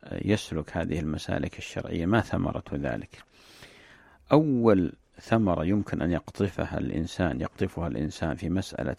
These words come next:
الرضا، أن الله تعالى يرضى عنه. فإذا رضي الله عن العبد فإنها أعظم نعمة. لماذا؟ لأنه سيدخله الجنة، وأعظم ما في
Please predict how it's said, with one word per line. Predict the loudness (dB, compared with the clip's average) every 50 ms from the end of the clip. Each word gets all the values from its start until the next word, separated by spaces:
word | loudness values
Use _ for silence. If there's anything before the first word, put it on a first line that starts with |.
| -6
الرضا، | -4 -2 0 0 0 0 0 0 -2 -4 -8 _ _ _ _ -4 0
أن | 2 4 6 6
الله | 6 6 6 4 2
تعالى | 0 0 0 2 2 2 2 2
يرضى | 2 0 0 0 -2
عنه. | -4 -2 -4 -6 -6 -8 -14 -18 _ _ _ _ _ _ _ _ -6 -4
فإذا | 0 0 2 2 2 4
رضي | 4 4 4 4 2 2
الله | 2 2 0 0 0 -2 -4
عن | -4 -2 -2 0 0
العبد | 0 0 0 0 0 0 -4 -12 -18 -18 _ _ _ _ _ _ _ _ _ _ _ _ _ -6
فإنها | -4 -4 -2 0 0 0 0 0 -2 -4 -6 -2 -2
أعظم | -2 -2 -2 -2 -2 -2 0 0 0 -2 -4 -6 -8 _ -6
نعمة. | -4 -4 -2 -2 -2 -2 4
لماذا؟ | 6 6 8 8 6 4 2 -2 -4 -4
لأنه | -4 -2 -2 0 0 2 2 0 0 0 -4 -4 -4 -8 -12
سيدخله | -8 -4 0 0 0 0 -2 0 0 2 2 2 0 0 -2 -6 -4 -4
الجنة، | -4 -2 0 0 0 0 -2 -6 -8 _ _ _ _ -20 -20 -20 -20 -20 -20 -20 -20 -20 -20 -20 _ -2
وأعظم | 2 2 4 6 6 4 6 6 4 6 6 4 6 6 4 4
ما | 4 4 4 2 2
في | 0 -2 0 0 0 0 -2